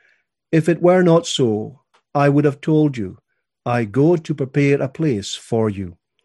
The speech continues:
And if I go and prepare a place for you, I will come again and receive you unto myself, that where I am, there ye may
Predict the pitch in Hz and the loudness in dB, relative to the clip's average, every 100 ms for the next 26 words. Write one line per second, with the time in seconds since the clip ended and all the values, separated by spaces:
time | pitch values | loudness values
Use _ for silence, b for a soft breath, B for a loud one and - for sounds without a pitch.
0 | _ _ _ _ - 107 139 165 196 202 | _ _ _ _ -10 0 2 4 4 2
1 | 156 131 123 139 143 _ _ - 120 120 | 4 2 2 -2 -6 _ _ -10 -6 -6
2 | 113 110 - 139 123 117 143 135 131 - | -6 -8 -2 0 0 -4 0 0 -2 -6
3 | 156 151 151 104 90 - _ _ _ _ | -2 0 -2 -4 -10 -16 _ _ _ _
4 | _ _ - 123 147 160 165 - 160 165 | _ _ -6 2 4 4 2 2 2 2
5 | 139 120 101 87 - _ - 117 110 110 | 0 -4 -4 -12 -20 _ -10 -6 -4 -6
6 | - 139 143 120 120 120 120 - 139 135 | -2 0 0 0 0 0 -2 -2 -4 0
7 | 131 131 123 120 95 90 _ _ b b | -2 -2 -4 -6 -8 -12 _ _ b b
8 | b b _ _ 117 123 123 151 160 170 | b b _ _ -4 -4 -2 2 2 2
9 | 170 147 151 156 127 117 95 80 - _ | 2 2 2 0 -4 -4 -6 -10 -20 _
10 | _ _ _ _ _ - 107 127 135 139 | _ _ _ _ _ -14 -4 0 2 0
11 | 113 127 123 98 98 _ 185 123 117 113 | 0 0 0 -2 -10 _ -16 -6 -2 -2
12 | 95 82 | -4 -10